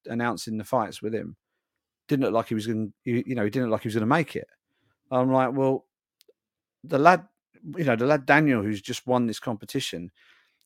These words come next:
he does announce, ring announcing for, like, pro wrestling and M M A in Pakistan. And he goes really mad for it, right?" He's, 'cause I've seen YouTube videos of him. He's quite excitable, but,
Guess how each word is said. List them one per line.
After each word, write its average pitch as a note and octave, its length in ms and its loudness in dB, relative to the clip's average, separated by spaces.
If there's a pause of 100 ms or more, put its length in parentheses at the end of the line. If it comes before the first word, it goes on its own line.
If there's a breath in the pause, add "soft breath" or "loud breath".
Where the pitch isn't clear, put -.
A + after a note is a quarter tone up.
(140)
he D#3+ 600 0
does C#3 340 8
announce, C#3+ 420 2
ring E3 220 4
announcing A#2 420 0
for, B2+ 160 -6
like, A#2 260 2
pro B2+ 220 4
wrestling A#2 680 0 (540)
and A#2+ 320 0
M B2+ 180 2
M B2 140 2
A B2 100 2
in A#2 160 -4
Pakistan. A2 760 -2 (440)
And C#3 140 4
he E3 140 2
goes B2+ 360 6 (320)
really C3+ 520 4 (180)
mad D3 240 2
for F#2+ 240 -4
it, - 100 -4
right?" A2 240 0
He's, C3+ 200 0
'cause B2+ 440 -8
I've B2+ 80 -2
seen D#3+ 220 2
YouTube C3+ 340 0
videos G2+ 340 -2
of F#2+ 60 -6
him. E2+ 200 -8 (380 soft breath)
He's A2+ 200 -8 (160)
quite D#3 260 2
excitable, A#2+ 800 0
but, B2+ 200 4